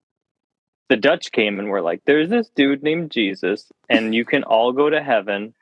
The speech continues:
and it's great." And they're like, "Oh, cool. And then do we sacrifice ourselves to him?" And they're like,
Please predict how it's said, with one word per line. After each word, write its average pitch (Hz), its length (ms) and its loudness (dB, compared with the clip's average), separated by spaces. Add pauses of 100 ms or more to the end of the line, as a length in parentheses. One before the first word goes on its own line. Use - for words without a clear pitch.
(360)
and 107 800 -2
it's 143 220 0
great." 147 360 0
And 113 100 -4
they're 123 100 2
like, 110 240 -2
"Oh, 202 200 2
cool. - 320 0
And 139 140 -2
then 143 160 -2
do 151 180 0
we 190 300 -6 (340)
sacrifice - 760 -2
ourselves 208 460 -4
to 233 120 0
him?" 269 280 -6
And 120 100 -6
they're 113 120 0
like, 104 160 -2